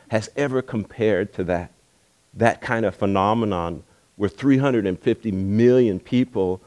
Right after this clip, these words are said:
are, uh, are claiming Christ as their Lord, when a hundred years ago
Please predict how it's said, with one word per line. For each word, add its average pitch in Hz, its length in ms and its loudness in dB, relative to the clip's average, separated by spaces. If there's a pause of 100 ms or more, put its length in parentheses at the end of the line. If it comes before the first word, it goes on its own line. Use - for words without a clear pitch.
(320)
are, 95 400 -2 (460)
uh, 104 180 0
are 95 180 0
claiming 120 500 2
Christ 110 580 0
as 92 200 -4
their 95 180 0
Lord, 101 500 2 (760)
when 107 480 0 (400)
a 104 60 -10
hundred 117 360 0
years 107 280 0
ago 92 460 -2